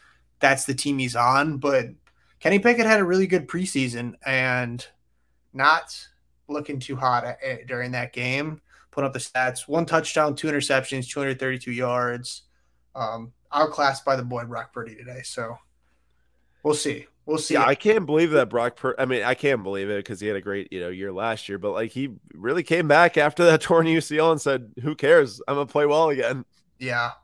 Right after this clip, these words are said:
Speaker 1: I was, uh, yeah, I was worried there was gonna come to a s-, to a slow start as well, and considering everybody has some film on him now, but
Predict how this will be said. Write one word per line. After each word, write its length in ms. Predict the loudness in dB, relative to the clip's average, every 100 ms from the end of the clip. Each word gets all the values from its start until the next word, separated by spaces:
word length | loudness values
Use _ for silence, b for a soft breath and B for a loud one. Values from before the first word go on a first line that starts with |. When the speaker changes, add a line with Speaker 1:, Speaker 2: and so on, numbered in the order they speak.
| _
Speaker 1:
I 140 | -2
was, 180 | 0 2
uh, 420 | 2 4 2 0 -4 _ _ _ _ _
yeah, 160 | 2 4
I 160 | 8 8
was 120 | 8
worried 180 | 6 6
there 100 | 4
was 80 |
gonna 140 | 0 0
come 300 | 0 -2 -4
to 100 | -4
a 60 | -4
s-, 260 | -6 -14 _ -8
to 100 | -8
a 40 |
slow 240 | -4 -4
start 300 | -4 -2 -2
as 100 | -2
well, 440 | -2 0 0 -4 -8 -8
and 340 | -8 -8 -14 _ _ _ _ _
considering 380 | -20 -6 -4 0
everybody 260 | -2 -2 -4
has 240 | -4 -6
some 120 | -8 -6
film 260 | -6 -4
on 160 | -6 -8
him 100 | -8
now, 300 | -6 -6 -8
but 220 | -10 -10